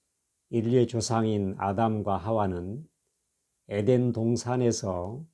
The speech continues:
하나님께 죄를 범하였습니다. 아담과 하와의 첫 번째 아들인 가인은 들판에서 그의 동생 아벨을 죽였습니다.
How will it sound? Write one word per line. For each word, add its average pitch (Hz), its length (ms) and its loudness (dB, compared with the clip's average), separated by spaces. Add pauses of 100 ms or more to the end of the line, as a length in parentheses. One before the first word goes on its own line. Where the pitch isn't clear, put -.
(120)
하나님께 117 920 -4
죄를 98 540 -2
범하였습니다. 85 880 -8 (2000)
아담과 120 460 2
하와의 123 320 6
첫 - 260 -4
번째 156 380 -2
아들인 104 680 0 (360)
가인은 110 760 0 (840)
들판에서 120 920 -2 (680)
그의 98 280 -6
동생 104 760 -6
아벨을 107 680 0 (840)
죽였습니다. 98 880 -4